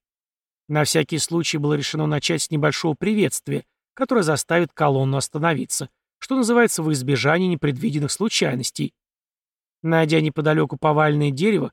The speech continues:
бойцы вытащили его на дорогу и моментально растворились в зеленом подлеске. Колонна из трех машин, выскочив из-за поворота, сбросила скорость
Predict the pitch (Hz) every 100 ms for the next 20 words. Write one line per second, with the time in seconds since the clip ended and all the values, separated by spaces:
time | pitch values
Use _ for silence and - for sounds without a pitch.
0 | _ _ _ _ 151 226 - 269 269 220
1 | - 214 190 190 180 214 285 208 165 151
2 | 135 190 226 196 135 135 135 151 175 131
3 | 143 143 139 123 190 185 135 - - -
4 | _ _ _ _ _ _ _ _ _ _
5 | _ _ _ _ _ _ - 185 269 262
6 | 233 - 226 - 202 190 262 277 - _
7 | _ _ 147 165 - - 135 156 135 147
8 | 160 165 156 139 127 143 262 - 233 -
9 | - 151 151 -